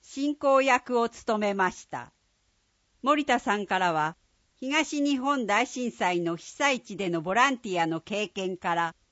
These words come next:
日常の地域のつながり、関係性が災害時に生きると確信したことをきっかけに、今、小金井市で実践されていること等が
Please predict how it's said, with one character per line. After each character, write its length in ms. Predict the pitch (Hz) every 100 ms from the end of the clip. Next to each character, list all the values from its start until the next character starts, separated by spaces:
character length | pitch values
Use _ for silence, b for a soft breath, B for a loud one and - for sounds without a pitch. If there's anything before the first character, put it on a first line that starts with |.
| _ _ 196
日 340 | 208 - 285
常 220 | 294 285
の 160 | 277 269
地 220 | - 302
域 200 | 285 214
の 120 | 175
つ 180 | 170 -
な 160 | 185 185
が 160 | 180
り、 240 | 170 170 - _ _
関 280 | - 233 269
係 240 | 240 233
性 280 | 233 220 220
が 240 | 196 196 - _ _ _
災 340 | _ - 254 285
害 280 | 294 285 180
時 140 | 180
に 160 | 165 156
生 80 |
き 180 | - 226
る 180 | 156 139 _ _ _
と 120 | - 226
確 260 | 247 -
信 240 | - 254 262
し 80 |
た 160 | - 247
こ 140 | 240
と 180 | 247 214
を 60 | 170
き 140 | -
っ 100 | -
か 140 | - 160
け 160 | 165
に、 240 | 160 165 165 _ _ _ _ _ -
今、 420 | 277 247 170 - _ _
小 160 | 220
金 260 | 240 277 294
井 80 | 285
市 160 | -
で 160 | 185 185
実 400 | 165 170 - 247
践 100 | 254
さ 160 | 240 233
れ 120 | 233
て 160 | 226
い 100 | 220
る 100 | 214
こ 160 | 208 208
と 140 | 202
等 320 | 208 226 202 147
が 240 | 139